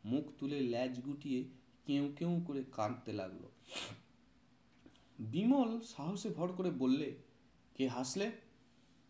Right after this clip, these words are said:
আবার সেই খল খল করে বিকট হাসি। কে যে হাসছে কিছুই দেখা যাচ্ছে না, তবে সে হাসি নিশ্চয়ই মানুষের নয়।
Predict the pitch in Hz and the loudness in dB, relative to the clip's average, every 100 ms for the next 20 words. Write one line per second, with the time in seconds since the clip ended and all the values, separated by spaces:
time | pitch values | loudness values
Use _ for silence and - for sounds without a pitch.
0 | - - - - - - - - - - | -20 -20 -20 -20 -20 -20 -20 -20 -20 -20
1 | - 98 120 127 123 131 120 - 117 123 | -8 2 6 6 4 -4 -6 -4 -2 -2
2 | - 123 123 117 113 113 120 120 - - | -2 -2 -2 -2 -4 -4 0 0 -2 -12
3 | 110 - 107 - - - - - - 131 | -12 -10 -12 -14 -20 -20 -20 -20 -6 -2
4 | 139 127 127 139 - - 131 - - - | 0 -2 -4 -6 -6 -6 -6 -8 -18 -20
5 | - - 131 - 131 120 127 117 110 - | -14 -6 -4 0 0 0 0 -2 -2 -8
6 | - - - - - - - - 113 113 | -14 -16 -20 -20 -20 -20 -14 -6 -4 -4
7 | 117 117 117 123 107 - - - - 110 | -4 -6 -4 -6 -6 -14 -20 -18 -8 -6
8 | - - 190 165 98 147 165 107 92 - | -4 -4 -4 -2 -2 -2 -2 -6 -10 -12